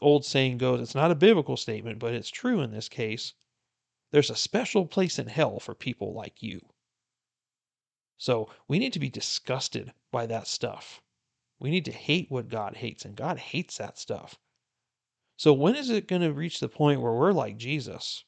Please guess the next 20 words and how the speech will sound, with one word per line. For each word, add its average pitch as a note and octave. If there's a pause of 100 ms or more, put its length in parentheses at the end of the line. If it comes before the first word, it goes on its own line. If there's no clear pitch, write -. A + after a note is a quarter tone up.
(140)
going E3
to -
the B2
temple, - (160)
flipping G3
tables F3+
over, A2 (340)
and A#2+
making F#3+
a B2+
whip D3+
of D3+
cords F3+
to, C#3+
to A#2+
get B2
people G#3+
out G#3
of C#3
there? G#2